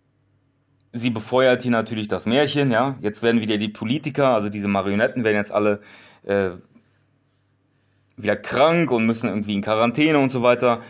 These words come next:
weil das ist alles das Schauspiel und der Zirkus für Herbst. Ich sage dir,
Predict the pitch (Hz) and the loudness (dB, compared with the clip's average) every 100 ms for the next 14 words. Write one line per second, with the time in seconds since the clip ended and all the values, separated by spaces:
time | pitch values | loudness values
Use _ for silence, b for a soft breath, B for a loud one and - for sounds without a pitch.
0 | B B B - 110 131 127 127 113 117 | B B B -2 2 4 2 0 -4 2
1 | 147 160 160 151 127 - 143 143 143 - | 4 4 2 2 -2 -2 2 2 2 -2
2 | 135 127 123 - 135 131 - 110 95 104 | -2 0 -2 -2 -4 -4 -4 -4 -2 -2
3 | 98 - _ _ _ _ _ - 90 104 | -4 -12 _ _ _ _ _ -16 -4 2
4 | 131 156 156 156 165 165 - | 4 4 2 4 4 2 -6